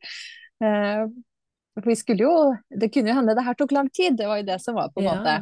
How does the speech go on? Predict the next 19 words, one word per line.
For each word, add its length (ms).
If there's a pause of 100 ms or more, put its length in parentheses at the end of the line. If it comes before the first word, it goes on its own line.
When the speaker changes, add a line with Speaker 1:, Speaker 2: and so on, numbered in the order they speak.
(460)
Speaker 1:
tanken 540
til 280
alle 300
da, 140 (120)
og 160
det 140
Speaker 2:
Mm. 60
Speaker 1:
så 160
jo 200
ut 120
som 160
at 140
det, 140 (500)
det 140
liksom 220
dabba 260
litt 200
av, 360
og, 200